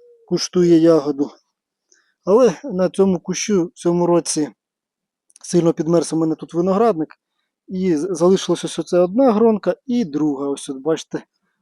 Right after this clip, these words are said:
доволі значного такого розміру ягода. Зараз я вам покажу, дивіться. Є трохи горох, але дивіться, наскільки вона гарна. Зараз ми вирвемо пару ягод, я покажу, яка консистенція м'якоті.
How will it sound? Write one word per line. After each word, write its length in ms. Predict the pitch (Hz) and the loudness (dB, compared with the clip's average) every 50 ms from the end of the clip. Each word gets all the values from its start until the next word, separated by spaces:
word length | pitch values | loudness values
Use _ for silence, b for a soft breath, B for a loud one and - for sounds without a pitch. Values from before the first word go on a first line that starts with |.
| _ _ - | _ _ -12
доволі 460 | 143 151 170 170 175 175 160 170 196 - | -2 -2 0 2 2 4 4 4 2 2
значного 640 | 208 - 170 185 170 - - 175 180 175 151 160 160 | -2 -4 -4 -2 -2 -2 -2 0 0 0 2 0 0
такого 480 | - 160 147 _ - 165 151 156 151 - _ _ _ _ _ _ _ - | -2 -2 -4 _ -4 -6 -6 -6 -6 -8 _ _ _ _ _ _ _ -4
розміру 560 | 165 170 175 160 147 165 170 170 160 180 214 | 0 2 2 2 2 2 2 2 2 2 2
ягода. 280 | 247 269 202 175 165 151 | 4 4 4 4 2 2
Зараз 300 | 147 160 156 135 - - | 4 2 0 0 0 -2
я 60 | 156 | -2
вам 120 | 151 151 | -2 -2
покажу, 420 | - 175 165 - 208 202 220 226 160 127 | -4 -8 -6 -4 -4 -2 -2 -4 -6 -6
дивіться. 380 | 135 135 135 123 - - 170 - _ _ _ _ _ _ _ _ _ _ _ _ - | -8 -8 -8 -8 -10 -12 -12 -14 _ _ _ _ _ _ _ _ _ _ _ _ -6
Є 140 | 160 170 170 | -4 -4 -2
трохи 320 | - 180 175 170 - 190 | 0 -2 -4 -2 -2 -4
горох, 380 | 170 160 196 220 254 240 - - | -2 0 2 2 2 2 0 0
але 260 | 196 160 156 180 180 | -2 0 0 0 -2
дивіться, 360 | 151 160 170 180 170 - 170 | -2 -2 -4 -4 -6 -4 -6
наскільки 420 | 160 147 - - 185 160 - 170 151 | -6 -6 -6 -8 -12 -10 -6 -6 -4
вона 360 | 147 151 156 165 165 - _ _ _ _ _ _ _ _ _ _ _ _ _ _ _ _ _ _ - | -2 -2 -2 -2 -4 -6 _ _ _ _ _ _ _ _ _ _ _ _ _ _ _ _ _ _ -12
гарна. 400 | 135 131 160 156 147 131 160 180 | -2 0 0 0 2 0 -2 0
Зараз 300 | 208 208 180 151 - - | 2 4 2 2 2 0
ми 180 | 156 151 165 - _ _ _ _ _ _ _ _ _ _ _ _ _ _ _ _ _ _ _ - | -2 -2 -2 -2 _ _ _ _ _ _ _ _ _ _ _ _ _ _ _ _ _ _ _ -10
вирвемо 460 | 185 151 160 160 147 143 156 156 151 | -4 0 2 2 2 4 2 2 2
пару 300 | - 175 170 165 180 220 | 4 6 6 6 6 4
ягод, 320 | 247 269 247 190 170 165 - | 4 4 4 4 2 0 0
я 80 | 160 151 | 0 0
покажу, 400 | - 156 - - 160 147 160 156 | 0 0 0 0 0 0 2 0
яка 180 | 147 - 160 | 2 2 2
консистенція 760 | - 160 156 147 - - 151 - - 165 156 147 - 180 185 196 | 2 2 -2 -2 -2 -8 -10 -6 -4 -2 -2 -2 -2 -2 0 2
м'якоті. 520 | 220 247 254 - - 185 - - 180 160 | 2 2 0 0 -2 -4 -2 -2 -8 -8